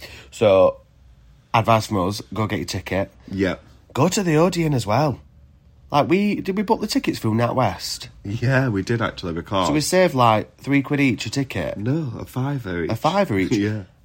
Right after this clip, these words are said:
Speaker 1: You got a little button at the side, you can cli-, recline back. It's like being at home.
Speaker 2: And because me and Kieran are on the health fitness, we took our own snacks.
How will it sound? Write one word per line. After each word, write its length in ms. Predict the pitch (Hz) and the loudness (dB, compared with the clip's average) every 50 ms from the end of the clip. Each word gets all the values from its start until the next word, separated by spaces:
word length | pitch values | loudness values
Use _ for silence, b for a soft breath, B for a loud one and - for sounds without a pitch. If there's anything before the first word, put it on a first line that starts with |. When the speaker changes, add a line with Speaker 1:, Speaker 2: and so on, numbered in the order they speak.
| _ - | _ -14
Speaker 1:
You 80 | - 151 | -4 0
got 140 | 180 147 | 2 4
a 40 | 147 | 4
little 160 | 160 147 117 | 6 4 4
button 240 | 113 113 175 - 185 | 4 4 2 2 2
at 100 | 202 180 | 0 0
the 80 | 151 - | 0 -2
side, 400 | - - 170 170 170 175 156 156 | -4 -2 -2 0 0 -2 0 0
you 140 | 160 151 147 | -2 -4 -4
can 220 | - 156 156 - | -4 -6 -8 -6
cli-, 240 | - 170 170 165 - | -4 -2 -2 0 0
recline 440 | 139 151 143 - 175 175 175 175 160 | -2 -4 -4 -2 0 0 0 0 0
back. 320 | 143 143 147 151 151 - | 0 0 0 0 -2 -4
It's 140 | - - - | -6 -6 -4
like 160 | 262 285 277 | -4 -4 -4
being 180 | - 190 175 143 | -2 -2 0 0
at 80 | 113 92 | 0 0
home. 380 | 107 120 160 220 262 269 139 - - _ _ _ _ - - | 2 0 2 0 0 -2 -2 -6 -12 _ _ _ _ -6 -4
Speaker 2:
And 260 | 113 110 107 107 98 | -2 0 0 -2 -4
because 320 | - 104 - 127 117 104 | -6 -8 -4 -4 -4 -2
me 120 | 113 117 110 | -2 -2 -2
and 100 | 107 101 | -2 -2
Kieran 340 | - 107 104 101 98 92 92 | -2 -2 0 0 2 2 2
are 80 | 90 | 2
on 140 | 90 87 87 | 2 0 -2
the 60 | 90 | -4
health 280 | 92 98 90 87 92 - | -4 -4 -6 -6 -6 -8
fitness, 640 | - - - - - - 90 87 90 90 - - | -10 -10 -10 -10 -8 -8 -8 -8 -8 -8 -8 -10
we 80 | 101 98 | -10 -8
took 240 | - 117 107 - 110 | -6 -8 -8 -6 -6
our 160 | 104 101 101 | -4 -4 -4
own 120 | 104 104 98 | -4 -4 -6
snacks. 680 | - - 117 113 113 107 - - - - - - | -8 -8 -6 -6 -6 -6 -8 -12 -18 -20 -20 -20